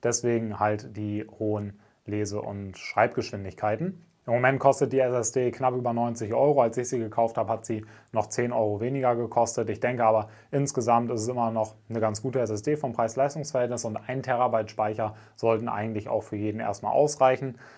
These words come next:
Ähm, natürlich könnte man argumentieren, bei so einem Mini-I T X-Bild, je nachdem, was man damit vorhat,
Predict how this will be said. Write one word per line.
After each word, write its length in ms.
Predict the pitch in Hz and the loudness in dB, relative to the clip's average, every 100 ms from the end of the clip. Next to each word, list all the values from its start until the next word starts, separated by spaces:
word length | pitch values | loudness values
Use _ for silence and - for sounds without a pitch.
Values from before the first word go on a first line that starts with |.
| - - | -8 0
Ähm, 380 | 113 113 113 | 2 0 -2
natürlich 400 | 113 113 151 160 | 0 2 4 2
könnte 200 | 160 156 | 2 2
man 120 | 156 135 | 2 2
argumentieren, 600 | 131 127 123 117 143 131 | 2 -2 -6 -4 -2 0
bei 100 | 113 | 0
so 80 | |
einem 100 | 120 | -2
Mini-I 360 | 135 156 156 147 | -4 -2 -2 -2
T 180 | 143 143 | -2 -4
X-Bild, 400 | 139 - 147 143 | -4 0 0 2
je 160 | 127 | -2
nachdem, 380 | 135 127 135 127 | 0 0 0 0
was 160 | 123 123 | 0 0
man 140 | 127 | -2
damit 220 | 113 113 | -2 -2
vorhat, 440 | 101 147 151 160 | 0 4 6 4